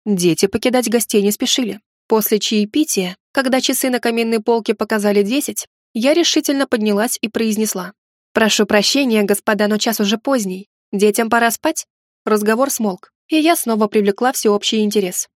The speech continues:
«Отец, мы бы хотели побыть с вами еще немного», проговорила важно Каролин, взглянув на лорда Хейвуда. Но хозяин дома лишь улыбнулся. «Если мисс Эванс сказала, что вам пора спать, значит, так и есть.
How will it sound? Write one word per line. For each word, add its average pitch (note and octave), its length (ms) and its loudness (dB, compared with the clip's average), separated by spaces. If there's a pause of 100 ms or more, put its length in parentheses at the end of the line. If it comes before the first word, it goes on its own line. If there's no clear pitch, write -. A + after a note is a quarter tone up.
(160)
«Отец, C4+ 500 0
мы D#4 140 2
бы C#4 120 0
хотели B3+ 340 0
побыть A3+ 360 0
с - 80 -8
вами D#4 220 2
еще C#4+ 340 0
немного», G#3 540 -2 (220)
проговорила A3 580 2
важно F#3+ 320 0
Каролин, B3 460 -2 (240)
взглянув A3 480 -2
на B3+ 100 0
лорда A#3+ 260 -2
Хейвуда. F#3 500 -2 (420)
Но C#4+ 180 2
хозяин G#3+ 460 0
дома B3+ 240 0
лишь A#3 180 0
улыбнулся. F#3+ 560 -2 (280)
«Если A3+ 480 2
мисс A3 280 2
Эванс G#3 380 0
сказала, F#3+ 500 0
что F#3+ 220 -2
вам F3+ 180 0
пора F3 240 -2
спать, - 460 -8 (240)
значит, G3 440 -2
так - 220 -4
и C#4 60 -2
есть. C#4 400 -6